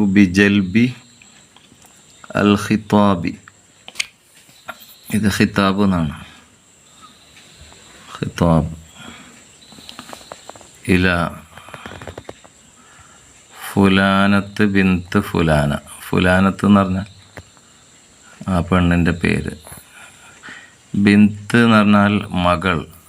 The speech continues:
ആരുടെ മകൾ? ഫുലാനത്ത്. ഉമ്മയുടെ പേര് എഴുതുക ഫുലാനത്തിൻ്റെ അവിടെ. ഫുലാനത്ത് എന്ന് പറഞ്ഞാൽ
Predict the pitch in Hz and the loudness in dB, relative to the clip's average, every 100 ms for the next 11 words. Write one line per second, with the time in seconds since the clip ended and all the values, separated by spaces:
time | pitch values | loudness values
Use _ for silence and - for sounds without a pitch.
0 | 87 92 101 98 92 87 85 82 87 - | 0 0 0 -2 -2 -4 -4 -6 -10 -20
1 | _ _ - - - 87 87 85 78 80 | _ _ -20 -14 -6 -2 0 0 -2 -4
2 | 85 76 - 95 92 90 85 80 76 73 | -6 -6 -6 -2 0 2 2 2 2 2
3 | 67 71 - - 73 69 71 - 76 69 | 0 -6 -8 -4 0 0 -2 -4 -4 -2
4 | 67 62 - - - - - - - - | -4 -6 -12 -20 -20 -20 -20 -20 -20 -6
5 | - 98 104 110 117 131 131 113 101 104 | 2 4 4 2 0 0 2 4 4 2